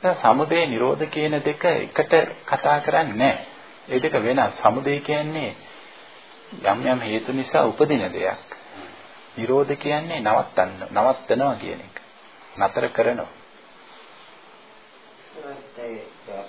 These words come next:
Speaker 2: භාවනා ක්‍රමවලට අපිට මේ භාවනාවේ දිගට කරගෙන යන්න බැරි වෙන්න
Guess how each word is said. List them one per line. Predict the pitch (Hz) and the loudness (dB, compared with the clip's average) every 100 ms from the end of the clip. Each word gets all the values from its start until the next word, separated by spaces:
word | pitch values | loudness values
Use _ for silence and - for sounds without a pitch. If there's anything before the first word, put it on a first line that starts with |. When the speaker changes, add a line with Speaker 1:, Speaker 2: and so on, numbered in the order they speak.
| 117 | -12
Speaker 2:
භාවනා | 113 117 120 127 | -6 -2 -2 -4
ක්‍රමවලට | 127 131 131 135 139 | -8 -10 -10 -8 -6
අපිට | 135 135 - - - 262 | -4 -4 -6 -12 -6 -6
මේ | 233 - 110 - | -4 -10 -14 -20
භාවනාවේ | - 117 110 117 139 120 120 120 117 - - - - - | -16 -12 -10 -12 -12 -12 -10 -12 -12 -16 -20 -20 -20 -20
දිගට | 117 113 - - | -14 -12 -12 -12
කරගෙන | 120 107 117 120 | -14 -12 -12 -10
යන්න | 123 120 123 117 | -12 -12 -14 -14
බැරි | 107 107 117 | -12 -12 -12
වෙන්න | 120 120 127 | -14 -16 -18